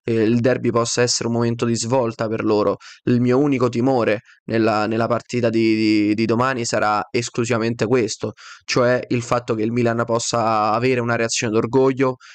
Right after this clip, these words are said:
che lo stesso Fonseca possa portare ad una reazione d'orgoglio, possa guidare i suoi a una reazione d'orgoglio, perché oggettivamente i valori sono completamente diversi in questo momento. La rosa del Milan è sicuramente forte,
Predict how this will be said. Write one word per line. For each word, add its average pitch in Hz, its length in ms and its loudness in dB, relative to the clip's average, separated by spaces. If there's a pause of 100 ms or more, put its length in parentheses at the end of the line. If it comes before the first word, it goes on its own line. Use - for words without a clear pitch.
che - 80 -6
lo 117 80 0
stesso 120 340 -4
Fonseca 117 680 -2 (260)
possa 117 360 -2
portare 117 340 -2
ad 110 80 -4
una 113 160 -2
reazione 113 400 -2
d'orgoglio, 117 360 0
possa 117 240 -2
guidare 113 280 2
i 113 60 2
suoi 120 100 -2
a 113 60 0
una 117 80 0
reazione 113 340 -4
d'orgoglio, 120 520 0 (540)
perché 117 420 -2
oggettivamente 113 720 0
i 104 40 2
valori 117 300 2
sono 107 180 -4
completamente 107 480 -4
diversi 113 400 0
in 110 60 -8
questo 110 280 -6
momento. 104 360 -4
La 110 120 2
rosa 117 400 -2 (480)
del - 280 -4
Milan 107 500 -2
è 123 120 -2
sicuramente 113 580 -4
forte, 117 460 -2